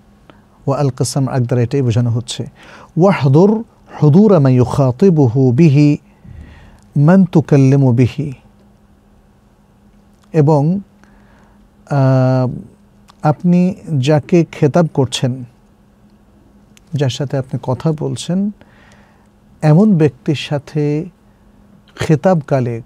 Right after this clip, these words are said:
কথা বলার সময়, সম্বোধনার সময় আপনি যতটা হাজির থাকেন, উপস্থিত থাকেন, আহ,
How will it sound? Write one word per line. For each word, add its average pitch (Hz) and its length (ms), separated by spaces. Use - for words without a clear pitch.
কথা 147 320
বলার 135 280
সময়, 120 360
সম্বোধনার 151 640
সময় 120 360
আপনি 143 480
যতটা 143 680
হাজির 139 560
থাকেন, 127 460
উপস্থিত 139 600
থাকেন, 127 360
আহ, 127 1600